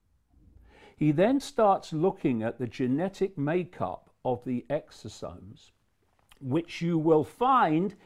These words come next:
in the, uh, lung, uh, fluid of people who have problems with the lungs, because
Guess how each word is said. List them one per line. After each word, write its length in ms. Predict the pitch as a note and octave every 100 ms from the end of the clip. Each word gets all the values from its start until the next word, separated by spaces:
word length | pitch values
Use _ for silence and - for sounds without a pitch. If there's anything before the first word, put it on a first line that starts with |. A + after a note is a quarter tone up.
| _ _ _
in 280 | F3 E3 D3+
the, 260 | C#3 B2+ A#2+ _ _ -
uh, 160 | A#2+ - _ _ -
lung, 540 | C3+ G3 A3+ G#3 E3 -
uh, 120 | B2+ B2+
fluid 720 | - E3 E3 B2+ A#2 E3+ - _ _ _ _ _ _ -
of 220 | D3 -
people 360 | F#3 F3 D#3+ D3+
who 120 | C3+
have 360 | C#3+ C#3 A#2+ _ _ _
problems 540 | - D#3 C#3 C3 A#2+ -
with 140 | A2+
the 100 | A2
lungs, 580 | B2+ F#3+ B2+ F3+ - _ _ _ _
because 460 | D3 C3+ D3 D3